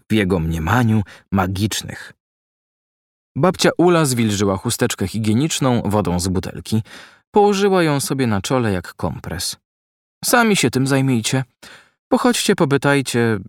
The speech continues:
sprawdźcie co, gdzie i jak. Jesteście już duzi, na pewno to ogarniecie”.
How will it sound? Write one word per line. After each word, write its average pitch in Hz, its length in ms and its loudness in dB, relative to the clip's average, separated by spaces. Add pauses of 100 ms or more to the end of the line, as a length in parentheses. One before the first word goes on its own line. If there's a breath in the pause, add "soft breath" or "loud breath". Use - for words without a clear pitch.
sprawdźcie 92 680 -2
co, 110 280 -2
gdzie 87 320 -2
i - 140 -8
jak. - 300 -14 (460 loud breath)
Jesteście 165 460 0
już 190 180 0
duzi, 123 420 2
na 180 180 0
pewno 98 300 2
to 87 140 -4
ogarniecie”. 95 720 -2